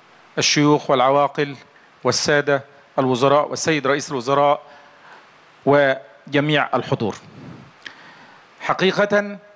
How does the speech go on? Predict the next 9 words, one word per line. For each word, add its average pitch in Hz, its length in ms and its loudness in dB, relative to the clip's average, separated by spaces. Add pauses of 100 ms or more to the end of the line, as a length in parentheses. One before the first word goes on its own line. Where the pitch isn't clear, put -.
(1300)
سيادتك 175 540 0 (280)
هتكلم 180 720 -4 (580)
في 165 420 2
حاجتين. 135 600 -2 (960)
أول 208 260 2
عنوان 190 520 0 (360)
من 160 200 -2
وجهة 175 340 0
نظري 175 520 0